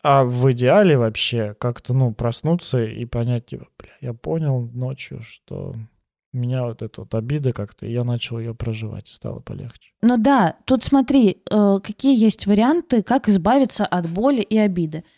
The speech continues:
Speaker 2: Ну, пойти на психотерапию и обсуждать эту боль и обиду.
Speaker 1: Слишком скучно.
Speaker 2: Слишком просто. Э,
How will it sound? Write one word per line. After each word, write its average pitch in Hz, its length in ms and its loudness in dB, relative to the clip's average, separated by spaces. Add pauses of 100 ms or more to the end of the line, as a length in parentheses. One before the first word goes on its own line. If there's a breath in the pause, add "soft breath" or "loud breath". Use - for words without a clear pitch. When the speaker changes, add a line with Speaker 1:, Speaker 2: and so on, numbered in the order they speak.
(360)
Speaker 2:
Ну, 277 120 2
пойти 185 260 0
на 339 100 4
психотерапию 262 640 0
и - 80 -4
обсуждать 214 540 -2
эту 180 160 -8
боль 233 260 2
и 262 40 4
обиду. 170 480 -2 (300)
Speaker 1:
Слишком 135 340 -2
скучно. 101 580 -10
Speaker 2:
Слишком 285 420 0
просто. 180 500 -2 (1080)
Э, 208 400 4